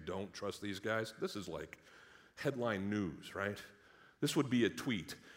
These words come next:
Jesus just said, "Don't trust the Pharisees," right?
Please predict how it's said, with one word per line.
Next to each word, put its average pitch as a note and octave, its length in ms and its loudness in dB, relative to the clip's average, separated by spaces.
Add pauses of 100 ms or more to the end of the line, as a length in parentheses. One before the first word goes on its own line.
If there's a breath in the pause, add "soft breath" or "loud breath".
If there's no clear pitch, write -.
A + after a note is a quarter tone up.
(300 loud breath)
Jesus C3+ 380 2
just C3 280 2
said, C3+ 260 2 (380 loud breath)
"Don't A2+ 180 2
trust - 240 0
the G2+ 80 -2
Pharisees," - 640 2 (380)
right? G2+ 280 0